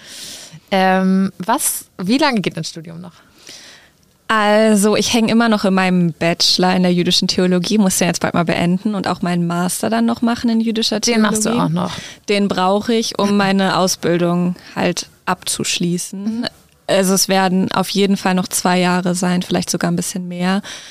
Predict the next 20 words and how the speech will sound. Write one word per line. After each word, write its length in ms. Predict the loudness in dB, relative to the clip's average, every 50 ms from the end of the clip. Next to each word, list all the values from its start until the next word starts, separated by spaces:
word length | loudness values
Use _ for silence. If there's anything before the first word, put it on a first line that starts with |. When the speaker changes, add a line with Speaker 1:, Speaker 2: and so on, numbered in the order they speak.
| -20 -20 -20 -20 -20 -20 -20 _ 0
Speaker 2:
Was 200 | 0 2 4 4
auch 100 | 4 6
nichts 300 | 6 4 4 2 2 2
macht, 280 | 2 2 2 0 0 0
dann 100 | 2 2
werde 160 | 2 2 0
ich 120 | 0 0
auch 60 | 0
noch 80 | 0 0
ein 60 | 0
bisschen 220 | -2 -4 -4 -4 -2
älter, 500 | 0 0 0 0 0 0 0 0 2 2 2 2 2 0 0 0
<laughs> 280 | 2 2 2 2 2 0 -2
vielleicht 220 | 0 0 0 2 0
noch 60 | 0
ein 60 | 0
bisschen 280 | -2 -4 -2 -2 -2 -2
mehr 160 | 0 -2 0
ernst 340 | 0 0 0 -2 -4 -4 -4
genommen, 500 | -2 0 2 2 2 2 2 0 -2